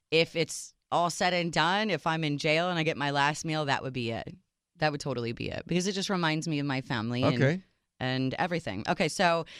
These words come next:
Speaker 1: here's yours.
Speaker 2: Yes.
Speaker 1: Um, what is the sexiest feature you love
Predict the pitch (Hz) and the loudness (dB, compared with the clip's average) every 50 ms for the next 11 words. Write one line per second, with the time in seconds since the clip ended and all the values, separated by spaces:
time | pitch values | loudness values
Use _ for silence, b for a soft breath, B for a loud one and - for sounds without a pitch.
0 | B B B - 240 254 247 - 220 208 170 147 127 120 127 - - - 123 131 | B B B -2 0 0 2 2 2 4 4 2 2 0 -4 -8 -2 2 4 4
1 | 110 - - - - - - 170 175 180 180 175 175 175 180 180 175 175 175 170 | 4 2 -2 -12 -4 4 6 6 6 8 6 4 4 2 0 -2 -4 -4 -4 -6
2 | 160 _ _ _ _ _ _ _ _ _ _ _ - - 160 165 165 185 220 247 | -8 _ _ _ _ _ _ _ _ _ _ _ -14 -8 -6 -2 2 4 4 6
3 | 262 302 349 330 - - - - - - - _ _ _ _ - 185 196 202 208 | 6 4 2 0 -4 -6 -8 -8 -10 -10 -12 _ _ _ _ 0 0 2 2 0
4 | 190 185 175 185 170 - - 190 202 - - 220 208 196 - - 180 175 160 - | -2 -4 -6 -6 -4 -2 0 -2 -2 -2 -2 -4 -4 -4 -2 -2 -2 -2 -2 -2
5 | 160 165 160 160 160 156 147 143 147 147 147 | -2 0 0 0 0 2 2 2 2 2 0